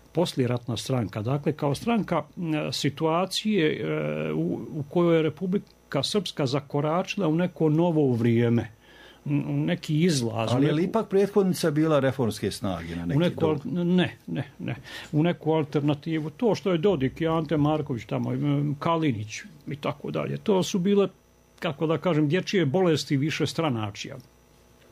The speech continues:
Speaker 1: S D S nije uspio da se transformiše u političku stranku. On je bio, mm, fenomenalan i veoma je zaslužan za to vrijeme rata i te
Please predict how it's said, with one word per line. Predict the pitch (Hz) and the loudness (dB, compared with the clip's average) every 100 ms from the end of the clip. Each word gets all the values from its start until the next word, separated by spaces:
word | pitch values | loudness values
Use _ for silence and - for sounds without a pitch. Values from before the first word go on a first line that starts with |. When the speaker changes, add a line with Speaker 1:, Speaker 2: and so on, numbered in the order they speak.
| - - - - - - - | -20 -18 -16 -14 -14 -12 0
Speaker 1:
S | 180 208 165 | 2 2 2
D | 226 | 2
S | 165 190 | 2 2
nije | 208 226 | 4 4
uspio | 185 - 214 156 | 2 0 0 2
da | 151 | 2
se | - 170 | -2 -4
transformiše | - 147 135 - 170 185 - | -2 0 0 0 0 0 0
u | 139 | 0
političku | 156 160 165 151 - | 2 0 -2 -6 -8
stranku. | 113 - 110 98 - - _ _ - - - - | -8 -4 -6 -6 -18 -20 _ _ -20 -20 -20 -4
On | 123 143 | 0 2
je | 143 | 2
bio, | 170 175 165 | 2 2 2
mm, | 151 - 156 151 143 139 139 143 151 151 143 - | 0 -2 -4 -2 0 -2 -2 -4 -4 -6 -8 -4
fenomenalan | 180 185 156 151 131 131 135 135 135 | -2 2 2 4 2 2 0 0 0
i | 127 | 0
veoma | 131 165 180 175 | 0 0 0 0
je | |
zaslužan | 131 170 160 156 127 135 | 0 0 0 0 2 2
za | 127 | 0
to | 139 165 151 | -2 0 0
vrijeme | 131 147 160 127 | 2 2 2 0
rata | 143 147 127 | -2 -4 -8
i | 113 | -6
te | 107 156 139 | -6 0 0